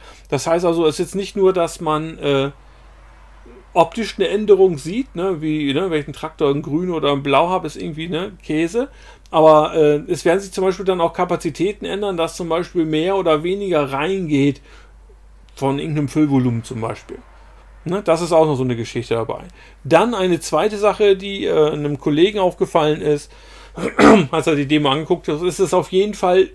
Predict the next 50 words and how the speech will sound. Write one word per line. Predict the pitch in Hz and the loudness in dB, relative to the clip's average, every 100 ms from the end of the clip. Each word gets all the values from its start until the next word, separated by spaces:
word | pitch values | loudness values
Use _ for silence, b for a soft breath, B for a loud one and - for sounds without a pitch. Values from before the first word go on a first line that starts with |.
| - | -16
dunkler. | 175 143 214 214 202 135 107 - B B B B | -14 -4 2 2 2 -2 -4 -6 B B B B
Ähm, | 151 147 156 | 4 4 2
das | 156 160 190 | -2 2 6
wurde | 208 190 | 6 6
von | 190 | 2
Giants | 185 185 220 | 2 0 0
auch | 202 | 0
gesagt, | 180 170 196 | 0 0 0
dass | 175 | -2
es | 165 | -2
wohl | 160 156 | 2 2
dunkler | 143 196 226 196 143 147 | 6 4 4 2 2 2
ist. | - 285 - - b b b | 0 0 -4 -18 b b b
Allerdings, | 165 180 165 190 233 233 | 0 2 2 -2 -2 -6
äh, | 202 180 156 | -2 -2 0
war | 151 202 | 0 0
in | |
der | 196 151 | 0 0
Demo, | 135 147 208 226 | 0 0 0 -2
die | 196 | -4
sie | 202 | 0
gezeigt | 196 - 185 185 | 0 0 -4 -4
haben, | 160 | -2
halt | 170 175 B B - | -4 -4 B B -10
die, | 160 160 151 | 0 4 4
der | 156 | 4
Mond | 156 196 254 - | 6 6 4 0
noch | 135 117 | -4 -2
nicht | 117 | -4
drin, | - 131 120 | 2 2 2
auf | 110 - | -2 -4
gut | 135 151 | -2 2
Deutsch. | 196 269 | 0 0
Also | 170 143 | -4 -4
man | 156 147 | -2 -2
hatte | 170 151 | 0 -2
einfach | 156 151 | -2 -2
nur | 151 143 | 0 0
Nacht | 160 - | 0 -2
und | - 147 | -4 -2
dann | 156 | 4
war | 147 | 2
es | 156 | 2
echt | 151 - | -4 2
finster, | 190 180 175 | 2 2 -4
ohne | 165 160 | -2 -2
Licht | 170 - | -4 -4
ging | 151 135 | -4 -2
da | 123 | 0
nix. | 170 254 - | -2 -4 -12